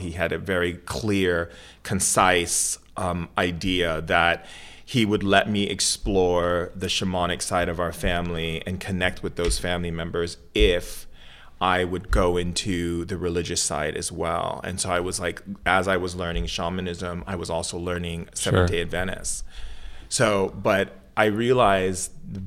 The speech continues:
Speaker 1: but being in school, like, I remember being in class and one of my teachers,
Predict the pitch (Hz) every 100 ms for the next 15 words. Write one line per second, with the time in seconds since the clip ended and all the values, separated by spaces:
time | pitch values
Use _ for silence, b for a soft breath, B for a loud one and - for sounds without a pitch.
0 | 95 110 98 104 110 107 101 - - 117
1 | 110 101 92 95 98 101 98 87 98 95
2 | 95 92 90 92 92 101 95 95 90 90
3 | 90 90 90 87 - 92 101 87 82